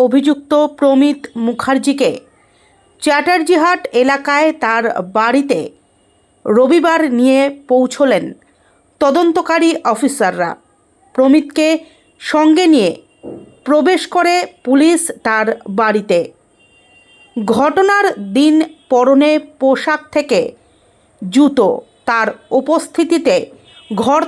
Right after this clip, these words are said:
থেকে সব বাজেয়াপ্ত করে পুলিশ। সেদিন কখন বেরিয়েছিল, কখন ঘরে ফিরেছিল, সব বিষয়েই পরিবারের সামনে বসিয়ে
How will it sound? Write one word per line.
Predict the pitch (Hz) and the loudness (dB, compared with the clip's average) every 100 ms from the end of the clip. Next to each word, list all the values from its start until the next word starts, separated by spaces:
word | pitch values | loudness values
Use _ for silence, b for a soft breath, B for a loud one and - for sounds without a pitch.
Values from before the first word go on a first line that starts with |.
| - | -4
থেকে | 359 370 381 - | -4 0 -2 -2
সব | 285 269 226 - _ _ - 202 | 0 0 -2 -8 _ _ -8 -2
বাজেয়াপ্ত | 240 233 285 285 285 294 285 | -2 2 0 0 -2 -2 0
করে | 226 165 - _ _ _ - | 0 -2 -4 _ _ _ -6
পুলিশ। | 247 147 185 - - _ _ _ b b b b b | -2 0 -2 -8 -14 _ _ _ b b b b b
সেদিন | - 320 311 359 330 311 | -4 0 2 2 0 0
কখন | 311 - 392 415 392 220 | -2 0 0 2 0 2
বেরিয়েছিল, | 269 285 339 339 330 330 349 349 - | 2 2 0 0 0 2 0 -2 -2
কখন | 254 254 311 330 339 330 B B 202 180 - | -2 0 -2 0 0 -4 B B -12 -10 -2
ঘরে | 262 330 330 | 0 0 0
ফিরেছিল, | 320 311 311 302 185 101 - _ _ _ _ | 0 0 -2 0 -2 -2 -10 _ _ _ _
সব | - 277 254 208 190 | -6 -2 0 -2 -2
বিষয়েই | 254 - 302 277 170 - - b b b b | -2 0 2 2 0 -6 -16 b b b b
পরিবারের | 311 370 370 370 381 349 - | 0 2 2 2 0 0 -4
সামনে | 285 294 302 320 339 202 | -2 2 2 2 0 0
বসিয়ে | 226 233 311 311 | 0 0 0 2